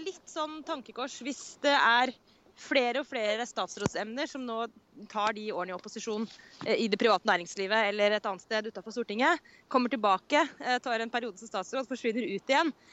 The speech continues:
at man får en økende kløft mellom Stortinget og, og regjeringen på den måten. Eh, det er ikke sikkert det gjør noe for så vidt, men det er, det er i så fall en ny, litt sånn ny måte å tenke på. Altså, Ola Borten Moe, hvis han, hvis han nå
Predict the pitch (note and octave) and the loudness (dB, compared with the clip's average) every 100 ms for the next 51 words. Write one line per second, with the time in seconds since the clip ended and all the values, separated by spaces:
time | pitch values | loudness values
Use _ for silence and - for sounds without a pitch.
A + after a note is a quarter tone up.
0 | - B3+ C#4 C4+ A3+ B3+ A#3 G#3 - G#3+ | -8 0 0 2 2 4 4 2 0 -6
1 | - G#3+ - G#3 F#3+ G3+ G#3+ A3 F3+ F3+ | -6 -8 -8 -10 -6 -4 -2 0 0 2
2 | G#3+ - G3 F#3+ G3+ - G3+ G#3 F#3 F3+ | 2 4 4 4 4 4 4 6 4 2
3 | G3 G3 F#3 F#3+ - A#4+ - - - - | 2 0 0 -2 4 2 2 -14 -20 -20
4 | _ - C#4 C4+ G#4+ E4 B3+ D4+ A3+ F#3+ | _ 2 4 4 2 -2 -2 -4 -2 -2
5 | D#3+ E3 F#3 C4 D#4 F#4 F#4+ A#4 F4 D#4+ | 0 2 2 0 2 4 6 4 2 4
6 | D4+ B3+ D#4 F4+ C#4 C#4+ C4+ A#3+ A3+ B3 | 2 2 -4 -4 -6 -6 -4 -6 -6 -4
7 | C#4 - _ _ _ _ _ B3+ - B3 | -4 -6 _ _ _ _ _ -10 -4 -2
8 | B3 G#3 A#3+ B3 B3+ B3 G3 A#3 A#3+ - | -2 -4 2 4 6 6 2 0 -2 2
9 | D4+ D#4 C4 C#4+ C4+ A#3 A3 A#3 C4 A#3+ | 4 6 6 2 2 0 -2 -2 0 2
10 | D4 B3+ _ _ - - C#4 B3+ A#3+ A#3+ | 2 0 _ _ -20 -10 0 2 2 0
11 | - A#3+ A3+ | -2 2 4